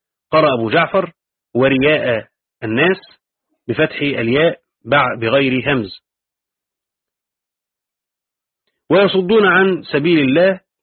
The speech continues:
والله بما يعملون محيط، قال وعيد وتهديد لمن بقي من الكفار، ونفوذ ال-، ونو-، آه، ونفوذ القدر في من مضى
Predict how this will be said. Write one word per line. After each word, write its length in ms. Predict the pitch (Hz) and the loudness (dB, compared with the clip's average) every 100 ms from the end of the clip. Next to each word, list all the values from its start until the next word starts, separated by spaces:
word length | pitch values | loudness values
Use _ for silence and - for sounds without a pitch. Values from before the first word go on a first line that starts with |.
| _ 127 | _ -4
والله 380 | 131 165 170 147 | 0 2 2 2
بما 260 | 165 147 | 2 2
يعملون 580 | 143 139 131 135 135 120 | 0 0 0 0 0 -2
محيط، 320 | 117 180 185 _ | -2 -2 -2 _
قال 160 | 170 160 | 2 4
وعيد 320 | 139 160 139 | 2 2 0
وتهديد 540 | 127 117 113 113 139 | -2 -4 -6 -4 -2
لمن 320 | 123 113 107 | -2 -4 -2
بقي 280 | 127 147 131 | -2 -4 -4
من 120 | 135 | -2
الكفار، 580 | 151 - 127 - 165 175 165 _ _ _ _ _ | -4 -4 -6 0 0 0 -4 _ _ _ _ _
ونفوذ 380 | 127 131 180 170 | -2 0 2 2
ال-، 180 | 147 123 - | 2 0 -8
ونو-، 380 | 123 131 127 120 | -2 0 0 -2
آه، 520 | 113 113 110 107 101 - | -2 -2 -2 -4 -6 -6
ونفوذ 440 | 139 151 147 180 | 0 0 2 2
القدر 420 | 180 - 170 165 131 | 2 2 0 0 0
في 140 | 160 | 0
من 140 | 151 | 0
مضى 380 | 127 139 143 143 | 0 0 0 -2